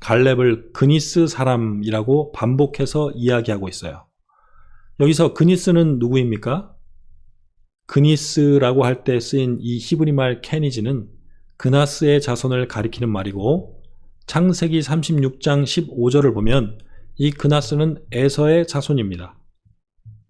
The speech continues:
창세기 십오 장 십구 절부터 이십일 절을 보면 하나님께서 아브라함에게 땅을 주신다고 할 때 그니스 족속의 땅을 포함시키고 계세요. 그러니까 그니스 족속은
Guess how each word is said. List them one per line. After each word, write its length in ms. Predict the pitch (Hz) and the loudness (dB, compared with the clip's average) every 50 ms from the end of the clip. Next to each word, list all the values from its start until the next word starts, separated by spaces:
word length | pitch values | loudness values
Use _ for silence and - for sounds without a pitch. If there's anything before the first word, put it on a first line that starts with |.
| - - | -20 -6
창세기 480 | - - 180 190 175 - 180 175 170 | 0 2 2 4 4 4 4 2 2
십오 220 | 165 - 180 175 175 | 2 2 2 2 4
장 180 | 175 170 160 | 4 2 2
십구 380 | 139 - - 170 - - - 143 | 0 -2 -4 -6 -6 -6 -2 2
절부터 500 | 139 151 147 143 143 143 - 143 143 139 | 2 2 4 2 0 0 0 2 2 2
이십일 560 | 127 139 139 - 170 151 135 156 170 170 170 | 2 0 -2 -2 -2 -2 0 0 2 2 2
절을 220 | 175 180 160 147 120 | 2 2 2 2 2
보면 480 | 107 107 113 107 110 139 175 190 - - - - - _ _ _ _ - - - | 0 0 0 0 0 0 -2 -4 -6 -10 -20 -20 -20 _ _ _ _ -20 -10 -2
하나님께서 600 | - 165 175 170 165 165 - 156 139 - 156 139 | 0 2 4 4 2 2 2 2 2 2 0 0
아브라함에게 840 | 117 113 117 127 151 156 156 151 147 151 151 143 147 147 147 147 | 2 2 2 2 4 2 2 2 2 0 0 2 2 2 0 0
땅을 300 | - 160 170 175 175 170 | 0 0 2 2 2 2
주신다고 560 | 151 - 147 135 143 151 147 147 143 139 139 123 | 0 -2 -4 -4 -2 -2 0 0 2 2 2 2
할 200 | 139 139 139 - | 0 -2 -2 -2
때 360 | 139 139 135 143 143 143 - - _ _ _ _ | -2 -2 0 -2 -2 -6 -10 -20 _ _ _ _
그니스 480 | - 143 147 160 165 165 - - 170 | 2 4 4 4 4 2 0 0 0
족속의 480 | 165 160 143 - - 160 147 147 143 147 | 2 0 -2 -2 -2 0 0 0 0 -2
땅을 440 | 147 135 135 147 165 160 160 - - | -2 -2 0 0 -2 -2 -4 -10 -10
포함시키고 680 | - - 196 196 196 185 - - - - 160 143 123 | -4 -2 0 2 2 0 -2 -4 -6 -6 -4 -2 -2
계세요. 440 | 107 95 - - 87 80 - - - _ _ _ _ _ _ _ _ _ _ _ _ _ _ _ _ _ | -2 -4 -6 -8 -12 -12 -14 -16 -20 _ _ _ _ _ _ _ _ _ _ _ _ _ _ _ _ _
그러니까 480 | - 120 127 123 120 117 123 113 110 | -2 0 2 2 2 0 0 -2 0
그니스 360 | - - 127 131 127 - - 123 | 0 0 2 2 2 0 -2 -2
족속은 600 | 123 113 113 - 120 113 135 160 180 190 185 | -4 -4 -2 -4 -2 0 2 2 0 0 -4